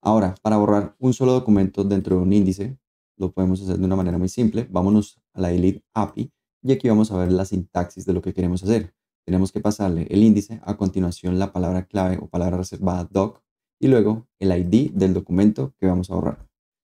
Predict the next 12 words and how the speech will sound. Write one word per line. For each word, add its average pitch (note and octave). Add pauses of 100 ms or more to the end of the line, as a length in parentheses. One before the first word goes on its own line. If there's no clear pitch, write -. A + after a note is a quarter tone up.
(140)
Vamos F#2
entonces F#2 (200)
a F#2
nuestro G2
Insomnia G#2+ (800)
y C#3
vamos B2
a A2+
copiar A2 (140)
el F2+
I F2+
D F2+